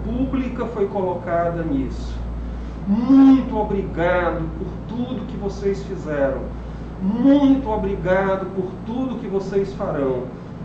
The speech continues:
Eu tenho absoluta certeza que se num ano como esse nós construímos o que nós construímos,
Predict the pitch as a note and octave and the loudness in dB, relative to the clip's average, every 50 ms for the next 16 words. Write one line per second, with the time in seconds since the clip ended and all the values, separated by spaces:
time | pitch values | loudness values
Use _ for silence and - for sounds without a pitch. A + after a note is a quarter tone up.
0 | - - - F#3 F#3+ G3 G3 F#3+ A#3+ A#3 A#3 A3+ A3+ G#3 - - - - A3 G#3 | -10 -4 0 2 4 4 4 2 0 0 0 0 0 -2 -4 -6 -8 -8 -6 -4
1 | G#3 B3+ D4+ D4 C4 C4+ B3+ - - C4 A#3+ - - - - - E3+ E3 - - | -2 -2 0 0 0 -2 -4 -6 -6 -6 -8 -8 -8 -2 0 2 2 2 0 -2
2 | D3 C#3 - - G3+ G3+ - - B3+ C4 C4 C#4 C#4 C4 A3+ A#3 C#4 E4+ F#4 F#4 | -2 -4 -4 -6 -6 -8 -8 -6 -4 0 2 2 2 2 0 0 0 0 0 0
3 | F4 E4 C#4 - D4 C#4 C#4+ C#4+ A#3 A3+ G3+ F3+ E3+ - - - F3+ E3 F3 F#3 | 0 0 0 0 0 -2 0 -2 0 2 2 2 2 2 -2 -2 -4 -2 -2 -2
4 | - - - D4 E4 E4+ - - - A3+ A3+ B3 D4 E4 E4 D4+ C#4 A#3+ G3 F3 | -4 -2 -2 -2 -2 -2 -4 -4 -4 -4 -2 0 0 0 0 0 0 -2 -4 -4
5 | G3+ G#3+ - G#3 G3+ F#3 G3 A#3 C4 C#4 C4+ - - - - - - A3 G#3 G3 | -6 -8 -8 -6 -4 -2 -2 -2 -2 -2 -2 -4 -6 -8 -10 -10 -8 -4 0 0
6 | F#3+ G3 G3+ G3+ G3+ | 2 2 2 0 -2